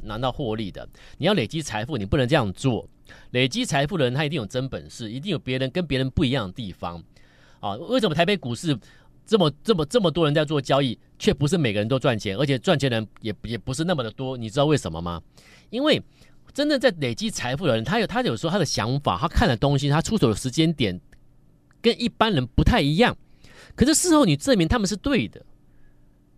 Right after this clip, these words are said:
对不对？那就代表说他有他的一定的一个脑袋瓜，他，他所看的东西跟别人不一样。啊，他，他累积的经验告诉他应该怎么做，他学到了经验。那跟一般人做做法，时机 timing 就是不一样。所以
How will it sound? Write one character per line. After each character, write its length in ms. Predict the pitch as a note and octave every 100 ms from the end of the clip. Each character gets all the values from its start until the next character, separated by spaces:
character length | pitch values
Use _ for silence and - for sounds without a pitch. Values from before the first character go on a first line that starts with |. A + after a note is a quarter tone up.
| _
对 120 | A3
不 20 | A3+
对？ 180 | G#3+ - - -
那 100 | A#3+
就 180 | C#4
代 260 | G#3 A3 B3
表 100 | F3+
说 140 | G3
他 140 | - A#3+
有 60 |
他 160 | - F3+
的 120 | D#3+
一 140 | A#2+ B2+
定 200 | F#3 B2+
的 100 | G#2
一 120 | A2+
个 120 | B2+
脑 140 | A2+ A#2
袋 140 | F3
瓜， 180 | D#3+ D#3+
他， 140 | D#3+ -
他 160 | - F#3
所 140 | A2
看 220 | - -
的 100 | B2
东 180 | A#2 C3
西 100 | B2
跟 160 | D3 C3
别 120 | G#2+
人 120 | G#2
不 140 | A#2+
一 140 | G2 F2+
样。 180 | G2+ - - - - - -
啊， 100 | -
他， 160 | G#3 A#3+
他 140 | D#3 B3
累 160 | C#3+
积 120 | A#2+ G#3+
的 80 |
经 280 | B3+ F#3+ A3
验 120 | A3+ D#3
告 140 | F3+
诉 80 | E3+
他 160 | E3+
应 60 | E3+
该 100 | D#3+
怎 140 | D3
么 100 | F#2+ F#2
做， 280 | D3+ G#2 -
他 100 | -
学 320 | C#3 - G#2 A#2
到 160 | D#3
了 80 | G2
经 220 | G#2 G#2
验。 140 | A2 F2 - - - - - _ - -
那 100 | F3+
跟 180 | F#3+ B3
一 60 | A3+
般 160 | A3+
人 140 | G3+ D#3+
做 100 | F#3+
做 240 | A3+ D#3+
法， 240 | B2+ F#2+ - - -
时 240 | - D3+
机 180 | D3 F3
timing 360 | - E3 A2
就 100 | E2+
是 100 | B2
不 160 | A#2 A#2
一 160 | F2+ F2+
样。 180 | F2 - - - -
所 200 | -
以 120 | C4+